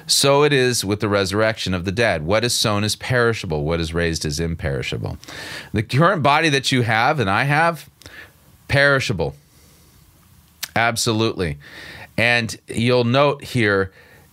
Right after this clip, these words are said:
it's not, you, you, you ain't gonna live forever. We all gonna die. And, and it's not that God hasn't provided healing for you in Christ. He has.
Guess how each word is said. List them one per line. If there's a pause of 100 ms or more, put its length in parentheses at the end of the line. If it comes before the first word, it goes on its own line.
it's (100)
not, (220)
you,
you,
you
ain't
gonna
live
forever. (460)
We
all
gonna
die. (200)
And, (380)
and
it's
not
that
God
hasn't
provided
healing
for
you
in
Christ.
He
has.